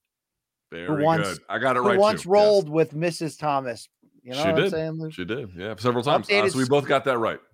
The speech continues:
Speaker 2: Eleven to ten, Luke in the lead. I've got one more question, and then you have one more question, right? So we got,
Speaker 1: Correct.
Speaker 2: I got, I gotta get both right, and you've gotta get one wrong here. Let's see what happens. Luke, who was the first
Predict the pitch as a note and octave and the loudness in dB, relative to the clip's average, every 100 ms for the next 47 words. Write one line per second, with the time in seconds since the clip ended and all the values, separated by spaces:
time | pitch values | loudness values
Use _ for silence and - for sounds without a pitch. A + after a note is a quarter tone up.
0 | _ _ _ _ C#3+ E3+ A3+ C4 B3+ G3 | _ _ _ _ 0 4 4 2 -2 -2
1 | F3 - A3+ G#3+ F#3+ F#3 A#3 - F#3+ F#3+ | -2 2 2 2 2 2 2 -2 -4 0
2 | F3+ E3+ G#3 A#3+ F#3+ F3 A3 C#4 F#3+ F#3 | 0 0 0 0 2 2 4 2 2 0
3 | A3 A3 G3+ A3 A3 A3 F#3+ F3+ F#3+ A3 | 0 0 0 -2 -2 -4 -4 -4 2 2
4 | D#3 D#3+ C#3+ B2+ B2+ A#2+ C3 C3+ F#3+ A#3 | 2 0 -2 -2 -4 -6 -8 -4 -4 -4
5 | _ - F3+ G3 E3+ - C3+ F3 G3 D#3+ | _ -8 0 0 0 -4 -4 0 0 -2
6 | - _ _ _ _ _ F3 A3 G3+ F#3+ | -6 _ _ _ _ _ 0 2 2 0
7 | D3+ F#3 A3 G3 G#3+ A3 D#3+ - _ _ | 2 2 2 2 2 4 2 -6 _ _
8 | _ - C#3 E3+ G3+ E3+ F3 E3 D#3+ D#3 | _ -14 -8 -6 -2 2 2 4 0 0
9 | D3+ F3 F3 F3+ G3+ D#3+ C#3 C3 C3+ D#3+ | -2 -2 -2 0 0 -2 -4 -2 -2 -4
10 | - G3 F3+ F3+ G3+ D#3+ C#3 A#2+ F3 G#3+ | -8 -8 -4 0 0 0 -4 -6 0 2
11 | C4+ - _ _ _ _ _ _ _ _ | 2 -2 _ _ _ _ _ _ _ _
12 | _ _ _ _ - D4 A#3 - D#3+ - | _ _ _ _ -4 2 2 0 -6 -4
13 | A3+ D4 C#4+ | -4 -4 -6